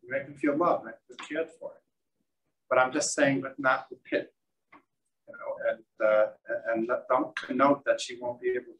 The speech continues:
to, uh, you know, my, my, my, my cousin, Shimmy Beagleiser, Shimmy Kondemel, was one of the victims in nine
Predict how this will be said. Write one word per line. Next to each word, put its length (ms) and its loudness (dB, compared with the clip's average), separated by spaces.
to, 40 -8
uh, 540 -12
you 80 6
know, 60 10
my, 200 10
my, 260 6
my, 420 4
my 120 -2
cousin, 460 -2
Shimmy 260 0
Beagleiser, 680 2
Shimmy 360 -8
Kondemel, 420 -6
was 120 -12
one 100 -4
of 60 -6
the 60 -6
victims 680 -8
in 220 -12
nine 160 -8